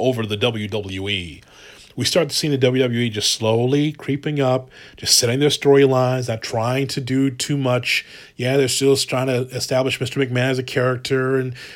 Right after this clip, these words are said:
trying to get their wrestlers over, the cruiserweights, and then the other stuff underneath Austin and Hart and Undertaker and all that stuff, right? But they slowly but surely were able to build what they're trying to do to be able to get on top.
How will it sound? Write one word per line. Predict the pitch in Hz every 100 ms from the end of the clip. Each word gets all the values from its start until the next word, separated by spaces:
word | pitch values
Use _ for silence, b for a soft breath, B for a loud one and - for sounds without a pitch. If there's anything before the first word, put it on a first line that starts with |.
| -
trying | 120
to | 117
get | 127 127
their | 127
wrestlers | 120 123 120 143 123
over, | 123 123 123
the |
cruiserweights, | 110 - 135 120 123 123 127 127 123 -
and | 131 131
then | 127 123 B B B
the | 120
other | 101 131
stuff | 127 127 120
underneath | 131 127 131 123
Austin | 123 123 - - 123 123 123 120
and | 120
Hart | - 127 127 127 123 123
and | 113 113 104 B B B -
Undertaker | - 139 135 127 120 127
and | 117
all | 117
that | 120 -
stuff, | 107 95
right? | 104 107 113
But | - 117
they | - 120
slowly | - - 139 175 196
but | 165 147
surely | - 151 143
were | 127 120
able | 123 123 120
to | - 113 104 B B _ 143 156
build | 120 151 175
what | 156
they're | 143 127
trying | 143 127
to |
do | 117 120 117
to | - - 131 120
be | 117
able | 113 110
to |
get | 104 104
on | 98
top. | 107 90 - _